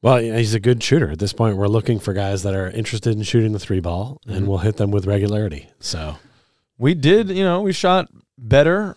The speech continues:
Speaker 2: uh, above our average for the season, uh, from three. We had some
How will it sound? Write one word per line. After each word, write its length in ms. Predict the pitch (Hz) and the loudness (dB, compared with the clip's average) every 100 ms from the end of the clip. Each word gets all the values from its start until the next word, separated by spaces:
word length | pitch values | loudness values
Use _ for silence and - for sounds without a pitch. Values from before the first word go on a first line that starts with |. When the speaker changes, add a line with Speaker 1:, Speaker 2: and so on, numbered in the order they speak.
| - | -2
Speaker 2:
uh, 160 | 131 117 | 0 2
above 320 | 120 135 139 | 2 2 4
our 100 | 135 | 2
average 460 | 123 131 127 151 | 4 2 2 -2
for 100 | - | -4
the 100 | 127 | -6
season, 460 | 123 123 123 147 175 | -4 -2 -2 -2 -4
uh, 240 | 117 117 - | -4 -4 -6
from 300 | - 127 123 | -6 -4 -4
three. 400 | 113 113 117 151 | -6 -2 0 0
We 100 | 151 | -2
had 220 | - 135 165 | -4 -8 -6
some 300 | 156 113 | -4 -4